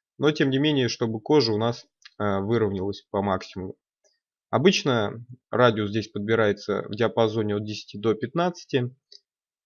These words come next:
в зависимости от размера вашей фотографии. Ну, давайте в данном случае оставим где-нибудь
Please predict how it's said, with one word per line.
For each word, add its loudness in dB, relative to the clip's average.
в -12
зависимости 2
от 0
размера 2
вашей -2
фотографии. -2
Ну, -4
давайте -2
в -10
данном -4
случае -6
оставим -2
где-нибудь -8